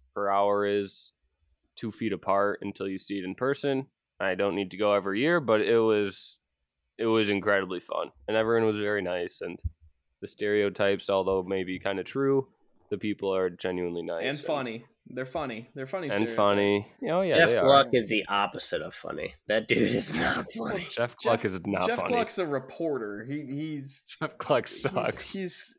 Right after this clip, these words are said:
Speaker 2: a small piece. Um, but yeah, I agree. Sometimes, um, you've gotta go to a race and you've gotta experience it once.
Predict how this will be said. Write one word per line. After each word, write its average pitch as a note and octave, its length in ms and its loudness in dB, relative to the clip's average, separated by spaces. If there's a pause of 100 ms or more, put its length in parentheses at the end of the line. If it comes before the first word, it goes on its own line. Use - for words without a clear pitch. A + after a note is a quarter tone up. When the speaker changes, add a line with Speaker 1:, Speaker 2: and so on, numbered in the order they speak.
(120)
Speaker 2:
a C3 380 -2
small D3 520 -4
piece. B2+ 560 -6 (800)
Um, B2+ 460 -6 (140)
but D3 100 -2
yeah, D#3 120 2
I D#3+ 60 2
agree. C#3 460 -4 (380)
Sometimes, F3 800 -4 (140)
um, B2+ 600 -4
you've C3 220 -8
gotta D3+ 200 0
go C#3 140 -2
to C#3 60 -2
a C3 100 0
race A2+ 480 -6
and G#2 160 -10
you've A2 120 -10
gotta A#2+ 280 -2
experience A2+ 600 -8
it E2+ 100 -8
once. G#2 540 -10